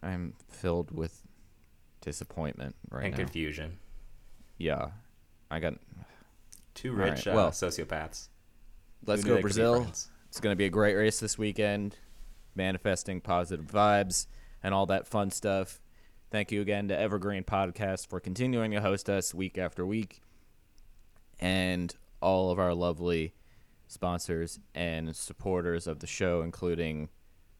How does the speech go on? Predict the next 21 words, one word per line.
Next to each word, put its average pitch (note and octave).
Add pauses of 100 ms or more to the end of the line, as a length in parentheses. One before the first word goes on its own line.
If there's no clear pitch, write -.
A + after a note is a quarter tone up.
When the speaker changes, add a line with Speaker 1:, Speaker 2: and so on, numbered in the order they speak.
Speaker 1:
the E2
lovely E2
Team E2
Pit F2
Lane D#2+
membership F2
group. F2+
If F#2+
you E2+
want E2
to -
learn E2
how F2
to -
join A2
that, G2
click -
the F#2
link F#2
that's - (840)
in F2+